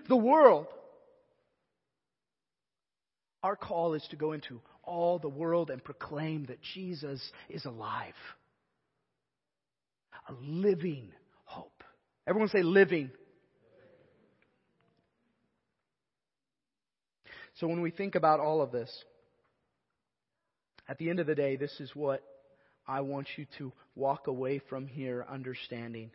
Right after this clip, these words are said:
True, lasting endurance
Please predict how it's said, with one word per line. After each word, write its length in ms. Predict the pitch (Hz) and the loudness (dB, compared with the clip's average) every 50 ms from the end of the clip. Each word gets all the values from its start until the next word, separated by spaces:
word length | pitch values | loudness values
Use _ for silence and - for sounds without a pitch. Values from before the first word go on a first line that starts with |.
| _ _ - - _ _ _ _ _ _ _ _ _ _ _ _ _ _ _ _ _ _ _ _ _ _ _ _ _ _ _ _ _ _ _ _ _ - - - - | _ _ -20 -20 _ _ _ _ _ _ _ _ _ _ _ _ _ _ _ _ _ _ _ _ _ _ _ _ _ _ _ _ _ _ _ _ _ -12 -10 -10 -6
True, 500 | - 202 202 196 208 214 214 214 220 220 214 - | 0 4 4 6 6 6 2 2 0 -2 -6 -6
lasting 720 | 151 151 160 165 165 170 180 196 - - - 202 196 190 | 0 4 6 8 8 8 6 2 -2 -8 -6 -6 -6 -6
endurance 640 | 170 180 165 151 143 139 156 160 151 143 135 135 - | -6 -8 -8 -8 -6 -4 -4 -2 -2 -4 -6 -8 -10